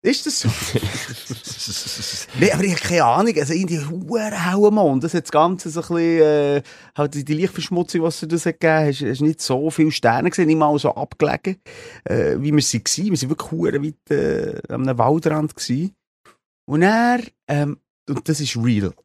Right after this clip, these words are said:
Speaker 1: real
Speaker 2: Also, hat er
Speaker 1: talk.
Speaker 2: wirklich nur wollen, die Sterne schauen, oder hat er auch mal Ruhe wollen? <laughs>
Speaker 1: Nein, wir, die Kinder sind schon im Bett gsi, von dem her, wir hätten schon Ruhe gehabt. Wir haben gesagt, wir gehen, wenn ihr im Bett seid, weil der, der Peak ist irgendwie um Mitternacht oder so,
Speaker 2: Ja,
Speaker 1: oder
Speaker 2: wir
Speaker 1: Nacht
Speaker 2: sind
Speaker 1: gsi.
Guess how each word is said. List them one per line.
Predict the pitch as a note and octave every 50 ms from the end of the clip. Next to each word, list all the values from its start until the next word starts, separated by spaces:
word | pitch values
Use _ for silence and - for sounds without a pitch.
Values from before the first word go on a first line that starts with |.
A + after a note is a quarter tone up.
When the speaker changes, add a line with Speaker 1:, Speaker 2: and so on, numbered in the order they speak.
| _ _ B2+
Speaker 1:
real | B2 C3 C3+ B2
Speaker 2:
Also, | A2+ - G#2+
hat | F#2+
er | G2 F#2
Speaker 1:
talk. | F2 D#2+
Speaker 2:
wirklich | F2+ A2+ C#3 - -
nur | F#3+ G3 G#3
wollen, | G#3 G#3 G#3 G3+ F#3+ G3 F#3
die | -
Sterne | - F3 D#3+ E3+ F3 F3+
schauen, | E3+ E3+ D#3+ D#3+
oder | D#3 C3 B2
hat | A#2+ -
er | A#2+ G#2+
auch | F#2
mal | G#2+ G2+ F#2+ F#2
Ruhe | E2+ F2 F2+ F2+ E2
wollen? | F2 F#2+
<laughs> | F#2 - - B2+ - G2 - - A#2 - F#2+ F#2+
Speaker 1:
Nein, | A2+ C3
wir, | B2+ A#2+ A#2 A2+ -
die |
Kinder | - - C#3 C#3 C#3+
sind | C3 C3
schon | A2+ B2+ B2
im | A2
Bett | - A#2+ C3+ - -
gsi, | - B2
von | A2 G2+
dem | A2 A#2 B2
her, | A#2 G#2
wir | G#2 G#2+
hätten | A2 G2+ - G2+
schon | F2+ G#2 G2
Ruhe | G2+ A#2 A#2+ -
gehabt. | - - G#2+ A2 F#2+ F#2
Wir | G2
haben | G#2 G2+
gesagt, | G2 - A2 G#2+
wir | A2 G2+ G#2+
gehen, | G2+ G#2 G2
wenn | G2 F2+ -
ihr | G2+
im | G2+ G2
Bett | F2 G#2 G#2+ - -
seid, | - G#2+ G2 - _ - - - _ _
weil | - G#2+
der, | G2 - F#2+ F#2+
der | - F#2 - - _
Peak | - A#2+ A2 - -
ist | - -
irgendwie | A2 G#2+ G#2+ - G#2+
um | F#2+ E2+
Mitternacht | F2 B2 C#3 - - - A2+ A2 A2+ A2 - - -
oder | G2+ G2
so, | - - - F#2+
Speaker 2:
Ja, | G2 F#2+ F#2
Speaker 1:
oder | F#2+ F2+
Speaker 2:
wir | D2+ F2+
Speaker 1:
Nacht | F#2+ - E2+ C#2+ -
Speaker 2:
sind | - -
Speaker 1:
gsi. | G2 G#2